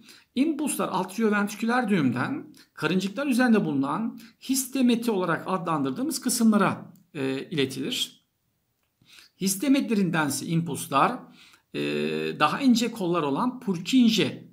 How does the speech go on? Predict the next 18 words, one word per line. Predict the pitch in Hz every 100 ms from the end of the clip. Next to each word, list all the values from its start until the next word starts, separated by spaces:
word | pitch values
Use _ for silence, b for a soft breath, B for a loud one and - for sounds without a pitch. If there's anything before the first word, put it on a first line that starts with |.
| -
liflerine | 135 165 165 151 139 127 131
iletilir. | 175 208 214 220 - - - B B B
Böylece, | 185 294 269 214 214 214 -
e, | 170 160 160 160 - -
impulslar | 226 220 160 - 156 202 208 -
tüm | 226 247 233
karıncıklar | 196 170 135 127 139
üzerine | 190 175 135 123 160 226 - B B B
yayılmış | 139 131 196 226 226 220 180
olur. | 139 165 - - B B B B -
E, | 156
impulslar | 226 240 254 - 247 247
tüm | 254
karıncıklar | 254 233 220 220 220
üzerine | 190 196 170
yayılınca | 170 226 226 170 123 135 185 226 220
karıncıkların | - 202 165 - 151 208
kasılması | - 170 - 175 175 - 165 120 -